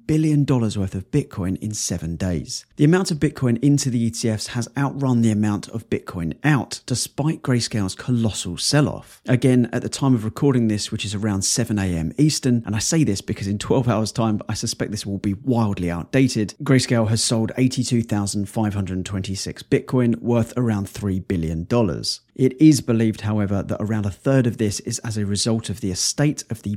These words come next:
belly-up exchange F T X, dumping nine hundred two million dollars of G B T C. Still, let's make sure we're focusing on the right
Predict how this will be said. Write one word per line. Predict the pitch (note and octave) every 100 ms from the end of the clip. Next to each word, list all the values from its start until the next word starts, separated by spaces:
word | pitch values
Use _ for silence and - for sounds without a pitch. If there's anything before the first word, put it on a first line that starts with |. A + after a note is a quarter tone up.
| -
belly-up | C3 C#3+ A2 F2+ E2+
exchange | - - F#2 F2 -
F | F#2+ -
T | - F2
X, | B2+ - - - _ -
dumping | A2+ G#2 G#2 G2
nine | G#2+ A2
hundred | F#2 G#2 F2+ F#2
two | - - B2+
million | A2+ A2+ G2+ G2
dollars | F#2+ F2+ F2
of | - G2+
G | - F2+
B | F2 F2+
T | - C#2+
C. | - - A#2 D#2+ - _ _
Still, | - - D#3+ F3
let's | F#3+ F3
make | F#3 -
sure | -
we're | D#3+
focusing | D3 D3 B2 A#2+ A#2+
on | A2+
the | A2
right | G2 E2+ -